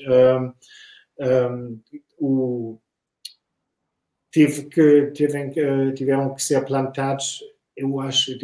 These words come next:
não, não me recordo bem do número, mas à volta de trinta mil árvores para compensar os estragos ambientais que são causados por causa da construção do novo, eh, estádio. E, ahm, uma coisa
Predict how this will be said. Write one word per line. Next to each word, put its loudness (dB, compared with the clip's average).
não, 2
não 2
me 0
recordo 0
bem 0
do -2
número, 0
mas 2
à 4
volta -2
de -10
trinta -2
mil 2
árvores 0
para -2
compensar -2
os 0
estragos 2
ambientais 0
que -12
são -2
causados 0
por -6
causa -2
da 0
construção -4
do -6
novo, -2
eh, 0
estádio. 0
E, 6
ahm, 2
uma 0
coisa 4